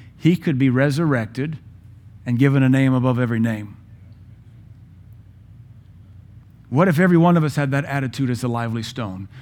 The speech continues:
What if this was a local house built out of humility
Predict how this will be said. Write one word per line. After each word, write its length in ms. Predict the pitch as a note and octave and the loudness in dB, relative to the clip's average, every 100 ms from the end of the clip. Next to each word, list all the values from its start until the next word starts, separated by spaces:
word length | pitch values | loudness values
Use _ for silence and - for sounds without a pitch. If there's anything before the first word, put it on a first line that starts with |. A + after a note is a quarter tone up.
| - | -14
What 180 | - D3 | 0 2
if 100 | F3 | 4
this 180 | D#3 E3+ | 0 0
was 140 | D#3+ | 0
a 40 | D3 | 2
local 320 | D#3 D#3+ D#3 | 2 2 2
house 320 | C3+ D#3 D3 | 0 0 -4
built 320 | B2 D3 D3 | -2 -2 -2
out 140 | D3+ C#3 | -4 -4
of 100 | A#2+ | -2
humility 680 | C#3+ C3 D#3+ D#3+ D#3+ C#3+ | -2 0 0 0 -2 -2